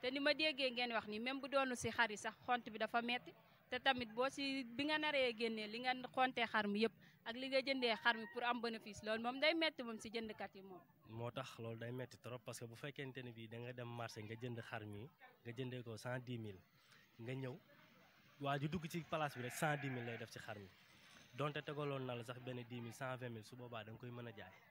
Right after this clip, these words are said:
Speaker 2: mu am dara. Waaye soo kiiwee cent dix mille, cent dix mille la lay fay, ngeen waxaale mu taxaw fa, mu taxaw rek dem. Waaye kuy jaay nag te amoo dara ci li, li nga xamante ne bi moom nga jëndee, su boobaa doo mën a jaay, ndaxte am na, am na xar yu fi wàcc sax, mais dañuy dem pour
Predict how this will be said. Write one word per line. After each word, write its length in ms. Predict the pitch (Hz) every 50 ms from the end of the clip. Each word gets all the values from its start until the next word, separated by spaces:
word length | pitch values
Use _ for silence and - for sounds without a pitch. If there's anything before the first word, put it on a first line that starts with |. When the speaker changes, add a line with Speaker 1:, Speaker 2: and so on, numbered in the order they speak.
| - - - - - - - - - - - - - 110 113
Speaker 2:
mu 140 | 110 113 -
am 180 | - 117 117 110
dara. 220 | 110 104 101 95 - - -
Waaye 280 | 107 107 110 110 113 113 - -
soo 160 | - 131 131 123 117
kiiwee 220 | 127 127 117 117
cent 240 | 113 - 135 131 127 123
dix 140 | 117 120
mille, 240 | 117 117 117 113 113
cent 200 | - - 123 120 113
dix 140 | 113 120 113
mille 180 | 110 113 113
la 100 | 113 113
lay 140 | 113 113 113
fay, 200 | - 127 127 131 - - - - - - - - - -
ngeen 160 | 123 120 123 127
waxaale 320 | 127 120 127 123 120 120 117
mu 100 | 117 120
taxaw 240 | - 123 117 117 110
fa, 80 | 113
mu 140 | 110 110 107
taxaw 280 | - 113 104 104 104 104
rek 160 | 104 104 -
dem. 120 | 107 104 101 - - - - - - - - - - - - -
Waaye 160 | 110 110 110
kuy 200 | 110 - 165 175 156
jaay 220 | 175 175 165 156
nag 140 | 147 139 139 -
te 60 | - 147 131
amoo 360 | 147 160 156 156 151 143 131
dara 300 | 120 151 160 170 165 151
ci 100 | - 151
li, 180 | 147 147 151 147
li 120 | 143 143
nga 80 | 156 151
xamante 280 | 156 160 156 151 147 151
ne 80 | 139 135
bi 80 | 123 123
moom 160 | 127 139 147
nga 100 | 151 147
jëndee, 320 | 139 139 139 120 110 101 98 -
su 140 | - - 123
boobaa 300 | 117 120 117 113 107 104
doo 120 | 104 107
mën 160 | 104 104 104 104
a 60 | 104
jaay, 200 | 101 92 92 - - - _ _ - - - - - - -
ndaxte 200 | 131 127 120 -
am 160 | 147 139 147 151
na, 180 | 156 151 120 -
am 120 | 151 165
na 80 | 170 165
xar 160 | - 160 147
yu 80 | 139 131
fi 80 | 139 135
wàcc 240 | 131 123 120 - 110
sax, 160 | - 135 - 135
mais 220 | 123 123 139 180 - 135 139 -
dañuy 220 | - 131 147 156 156
dem 180 | 139 135 123 123
pour 140 | - 143 139